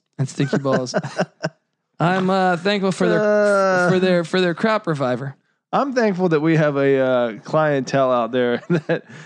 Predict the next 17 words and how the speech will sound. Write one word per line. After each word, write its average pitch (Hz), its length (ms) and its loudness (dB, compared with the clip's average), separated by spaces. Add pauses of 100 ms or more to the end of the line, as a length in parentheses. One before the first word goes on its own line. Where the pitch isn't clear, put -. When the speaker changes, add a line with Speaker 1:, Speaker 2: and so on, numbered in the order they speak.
(200)
Speaker 2:
is, 151 140 2
appreciates 143 920 0
<laughs> - 140 -14
Speaker 1:
The, 180 360 -4
the, 180 280 -8
this 285 240 0
Speaker 2:
a - 40 -8
Speaker 1:
crop, 247 260 -2
Speaker 2:
fucking 151 400 -2
idiot. 131 340 2
Speaker 1:
this 165 180 0
crop 208 360 0
Speaker 2:
<laughs> 175 40 -2
Speaker 1:
reviver, 160 580 0
this 160 180 -2
product, 202 460 -2
Speaker 2:
Idiocy. 151 520 0